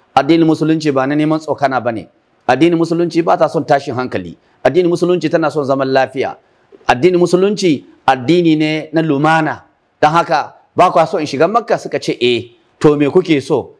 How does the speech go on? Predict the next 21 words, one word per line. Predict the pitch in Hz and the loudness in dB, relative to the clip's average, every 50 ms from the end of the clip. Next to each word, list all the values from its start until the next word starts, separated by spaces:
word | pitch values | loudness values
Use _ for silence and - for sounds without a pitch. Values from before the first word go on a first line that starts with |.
| _ - | _ 0
Yaushe | 131 139 123 - 135 | 0 0 2 2 0
za | 139 175 175 | 2 2 0
mu | 165 147 | 0 -2
shiga?" | 123 - 123 107 147 139 117 - - - _ _ | -6 -6 -2 0 0 0 0 -2 -8 -20 _ _
Suka | - - - - - | -10 -6 -2 -2 -2
ce, | - - 156 139 - - - | 0 0 -2 -2 -4 -6 -2
"Eh, | 165 170 175 175 175 170 156 147 - - - _ - | -2 0 0 0 0 -2 -4 -6 -10 -20 -12 _ -2
a | 131 139 | 0 4
yau | 156 196 196 180 | 4 6 4 4
dai | 165 170 165 | 4 2 2
ba | 160 175 175 | 2 2 2
ma | 170 160 151 | 2 0 0
so | 165 156 | -2 -4
ku | 127 135 | -4 -4
shiga | 117 127 127 139 | -4 0 0 0
Makka." | 139 147 139 139 - 110 92 - - _ _ _ _ _ - | 2 0 -4 -2 -4 -6 -6 -6 -12 _ _ _ _ _ 0
To | - 156 160 | 2 2 2
tsakanin | 156 - - 151 - - 196 214 214 220 226 226 226 | 2 0 -2 -2 2 4 4 4 4 2 0 2 2
wurin | 226 233 233 220 170 117 - - - _ _ _ _ _ _ _ _ _ - | 2 4 4 2 0 -2 -6 -12 -20 _ _ _ _ _ _ _ _ _ -2
da | 123 120 143 147 | 2 2 4 4
Makka, | 165 190 196 - - 175 143 110 - | 4 2 2 2 0 0 0 0 -2